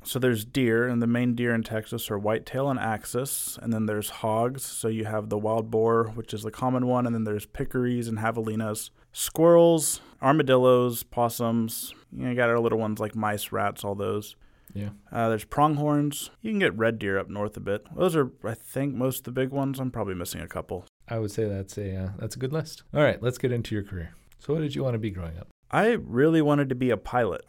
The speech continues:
Speaker 1: I had gone to a pilot's, like, a summer camp where I learned how to fly, or at least I did a couple flight lessons. I was, I think, fourteen at the time and was able to do a solo then, so I was the only one piloting the plane. And I'd, I'd only flown for, like,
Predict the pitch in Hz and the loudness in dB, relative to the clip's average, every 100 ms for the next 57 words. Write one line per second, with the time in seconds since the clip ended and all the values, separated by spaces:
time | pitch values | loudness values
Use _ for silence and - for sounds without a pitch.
0 | - 113 113 113 - 117 117 - 117 110 | 0 2 2 0 2 2 2 0 0 2
1 | 107 104 - 120 123 127 - - - _ | 0 -2 -4 0 2 0 -4 -10 -12 _
2 | _ - 113 - 107 110 104 - 165 165 | _ -8 -6 -4 0 2 0 2 2 2
3 | 165 123 107 98 120 117 113 120 117 120 | 0 -2 -2 0 2 4 2 0 0 -2
4 | 107 - 107 107 104 107 120 117 - _ | -6 -2 2 2 2 0 0 -2 -4 _
5 | _ - 120 113 104 - _ 131 113 104 | _ -4 0 2 0 -8 _ -6 -4 -4
6 | 107 92 117 104 85 90 82 82 - - | -8 -6 -2 -2 -4 -8 -8 -12 -14 -18
7 | - 95 - - 107 85 - 131 131 131 | -14 -10 -10 -10 -10 -10 0 0 0 0
8 | 135 135 - 135 139 143 - - - 113 | -2 -4 -6 -4 -2 -4 -10 -18 -8 -2
9 | 113 110 117 117 110 - 107 113 113 104 | 0 2 2 2 0 -2 -4 -2 0 -2
10 | - 160 139 110 98 98 - 101 101 101 | 2 4 6 4 2 -4 -2 -2 -2 -2
11 | 107 113 117 110 104 104 - 104 104 107 | -2 -2 0 0 -2 -4 -4 -4 -2 -4
12 | 98 - 113 104 104 104 - - 110 - | -6 -6 -4 -2 -4 -6 -8 -14 -14 -16
13 | - 127 139 127 - 127 117 113 98 101 | -4 2 2 2 0 0 2 0 -4 -6
14 | - | -8